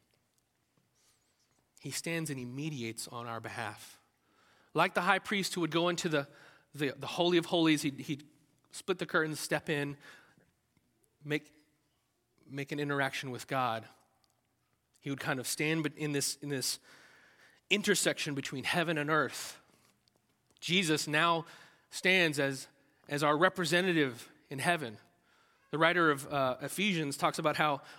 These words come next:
we have received everything in the heavenly places in Christ Jesus. What he's saying there is, is we are somehow, in some way, when we put our trust in Jesus, we are, we are united with Christ. It's called union with Christ. It's this amazing doctrine of God's,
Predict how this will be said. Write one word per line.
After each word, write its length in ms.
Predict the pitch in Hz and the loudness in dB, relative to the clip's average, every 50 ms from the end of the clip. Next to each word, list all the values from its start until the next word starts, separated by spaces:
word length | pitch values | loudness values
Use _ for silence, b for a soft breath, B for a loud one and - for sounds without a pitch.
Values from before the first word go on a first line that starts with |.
| B B | B B
we 160 | - 170 175 | -4 -2 0
have 260 | 170 165 147 139 131 143 | 2 2 2 2 0 -2
received 480 | 147 147 - - 208 202 196 175 - | -4 -2 -2 0 0 0 0 0 0
everything 520 | 170 180 185 208 208 180 - 196 180 180 156 | 2 2 2 2 2 2 2 2 0 0 0
in 140 | 170 185 | 0 0
the 80 | 180 165 | 0 2
heavenly 320 | 147 196 185 185 175 165 | 2 2 2 2 0 0
places 380 | 160 - 175 170 165 - 151 143 | 0 2 0 0 0 -2 -4 -4
in 160 | 156 165 165 | -4 -4 -4
Christ 320 | 147 - 165 156 139 - - | -2 2 2 0 0 0 -4
Jesus. 460 | 170 160 139 120 104 - - - - b b b b b b b b b b b b b b b | -4 -4 -4 -4 -6 -8 -10 -12 -14 b b b b b b b b b b b b b b b
What 120 | - 170 185 | 2 4 4
he's 100 | 180 - | 4 6
saying 240 | 220 196 196 190 175 | 4 4 4 6 4
there 160 | 165 160 156 | 6 6 6
is, 160 | 156 151 - | 4 2 0
is 220 | - 165 165 143 | -4 -2 -2 -2
we 380 | 151 160 180 214 240 262 254 226 | -2 0 2 4 6 6 6 6
are 380 | 190 196 190 190 190 185 185 B B B B | 8 8 8 8 8 6 4 B B B B
somehow, 680 | - - - 226 254 262 233 - 240 233 208 208 190 | 0 2 4 4 4 4 4 4 4 4 6 4 2
in 140 | 170 180 180 | 2 0 0
some 280 | 165 - 233 233 226 214 | 0 2 2 2 4 6
way, 180 | 208 202 190 | 4 6 6
when 140 | 185 185 180 | 4 4 2
we 100 | 180 170 | 2 2
put 140 | - 214 208 | 2 4 4
our 80 | 190 180 | 4 4
trust 280 | - 226 226 - - | 4 2 0 0 0
in 60 | 208 | -2
Jesus, 280 | 190 190 185 160 147 - B B B B B | 0 0 2 2 0 -2 B B B B B
we 260 | 170 190 208 233 226 | 0 4 6 6 8
are, 120 | 208 196 - | 6 6 4
we 200 | 170 196 226 233 | 4 4 6 6
are 60 | 220 | 6
united 600 | 196 180 208 196 185 185 185 196 233 254 269 247 | 6 4 2 2 4 4 6 6 6 4 4 4
with 160 | 220 226 220 - | 2 2 0 0
Christ. 600 | - - 233 196 156 135 - - - - - - _ b b b b b b b b b b b b | 2 4 4 4 4 2 -2 -6 -8 -8 -12 -20 _ b b b b b b b b b b b b
It's 100 | 165 - | -8 0
called 240 | - 214 208 185 165 | 4 4 4 4 4
union 520 | 170 180 208 233 262 262 262 262 262 247 | 2 2 4 4 4 4 4 4 4 6
with 160 | 240 233 226 - | 4 4 4 4
Christ. 260 | - 240 220 - 233 | 6 4 4 4 2
It's 100 | 208 185 | 0 0
this 160 | 226 - 226 | 2 4 4
amazing 800 | 202 180 180 185 196 220 233 262 269 277 247 220 254 262 247 214 | 4 4 4 2 4 6 6 8 6 6 6 6 6 4 6 6
doctrine 400 | 214 208 220 220 - - 233 202 | 6 6 6 6 4 2 2 2
of 100 | 185 160 | 4 6
God's, 340 | 180 180 180 170 170 160 | 6 6 6 6 4 0